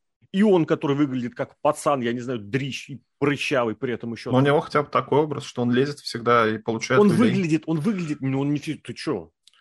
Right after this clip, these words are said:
Speaker 1: Ты че? Каких люлей он получает? Он мунсолтом прыгает аж на всех. Он на Гюнтера прыгнул, когда один против трех остался.
Speaker 2: Он прыгнуть.
Speaker 1: Он пальцы аж Гюнтеру самому сломал.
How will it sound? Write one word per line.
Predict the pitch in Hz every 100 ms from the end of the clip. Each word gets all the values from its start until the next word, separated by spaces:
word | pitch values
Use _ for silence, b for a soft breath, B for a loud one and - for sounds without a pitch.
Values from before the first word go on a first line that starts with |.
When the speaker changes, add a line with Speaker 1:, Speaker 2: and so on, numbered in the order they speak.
| b _
Speaker 1:
Ты | -
че? | - 233 202
Каких | - 139 240
люлей | 143 165
он | 151
получает? | 131 131 - 110
Он | 143
мунсолтом | 151 175 - 151 160
прыгает | - 156 143 143
аж | 135 -
на | 139
всех. | - 139 127 _ _ _ _
Он | 143 156
на | 175
Гюнтера | 117 180 170 165
прыгнул, | 139 156 147 143
когда | 113 135 139
один | 135 123 156
против | 135 135 -
трех | 135 143
остался. | 143 - 139 127 117
Speaker 2:
Он |
прыгнуть. | - 131 - 104 - _
Speaker 1:
Он | 165 160
пальцы | 139 160 170
аж | 185 131
Гюнтеру | 139 165 139
самому | 127 135 139 131
сломал. | - 131 131 120 95